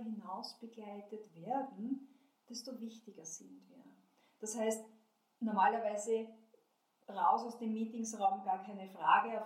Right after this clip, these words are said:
aufgrund, das habe ich von dir gelernt, äh, aufgrund von Datenschutz sollte man ja Firmen, fremde Personen nicht alleine durch die Gänge laufen lassen. Das heißt, ich werde auf jeden Fall bis zur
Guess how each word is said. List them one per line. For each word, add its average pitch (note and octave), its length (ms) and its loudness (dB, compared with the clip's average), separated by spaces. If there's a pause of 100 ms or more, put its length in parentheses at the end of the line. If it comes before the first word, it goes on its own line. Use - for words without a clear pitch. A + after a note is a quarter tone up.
aufgrund, A#3+ 500 0
das G#3 100 -10
habe G3+ 120 -6
ich G3 100 -12
von G#3 180 0
dir A#3+ 220 4
gelernt, A#3 520 0 (340)
äh, - 80 -18
aufgrund A3+ 460 2
von A3+ 200 -8
Datenschutz C4+ 920 2 (880)
sollte G#3 480 -4
man G#3+ 360 -2
ja G3+ 320 -6 (540)
Firmen, A3 480 0
fremde G3 380 -6
Personen G3+ 520 -10
nicht G3+ 160 -16
alleine G3 380 -6
durch G3+ 180 -14
die G#3 140 -12
Gänge G3 360 -6 (220)
laufen A3+ 480 2
lassen. G#3 600 -2 (240)
Das - 120 -12
heißt, A3+ 200 -2 (380)
ich A3 200 -12
werde G#3 340 4
auf - 80 -10
jeden A3+ 400 -2
Fall G#3+ 360 4 (280)
bis B3 260 -8
zur A3 320 -4